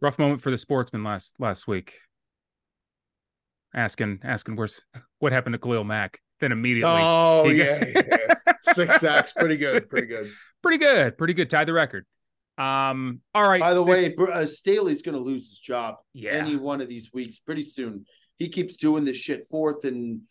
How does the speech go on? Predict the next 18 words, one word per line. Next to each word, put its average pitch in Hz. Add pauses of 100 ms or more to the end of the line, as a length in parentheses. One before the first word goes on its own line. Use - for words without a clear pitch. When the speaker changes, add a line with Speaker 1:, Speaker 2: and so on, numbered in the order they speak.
(160)
Speaker 3:
short. 160
He's 123
going 139
for 139
it 131
on 123
his 123
own, 135
Speaker 2:
Yeah, 127
he's 120
Speaker 3:
in 127
his 123
Speaker 2:
nuts. 139
Speaker 3:
own. 120
I 135
mean, 135
it's 139
nuts. 135